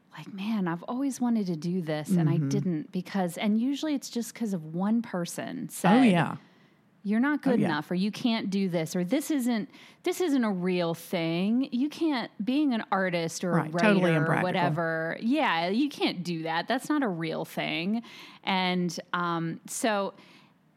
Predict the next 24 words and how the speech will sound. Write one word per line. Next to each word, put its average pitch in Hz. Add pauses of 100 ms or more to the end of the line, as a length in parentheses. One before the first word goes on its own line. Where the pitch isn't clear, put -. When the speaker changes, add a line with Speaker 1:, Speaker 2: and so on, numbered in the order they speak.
(280)
Speaker 1:
yeah, 233
just 247
so 392
sad. 180
I 226
mean, 233
and 233
I'm 240
glad 240
there 220
are 202
people 196
who 185
even 175
later 175
in 165
life 160 (300)
discover 180
that, 160
and 170
then, 165
then 175
they 160
start 156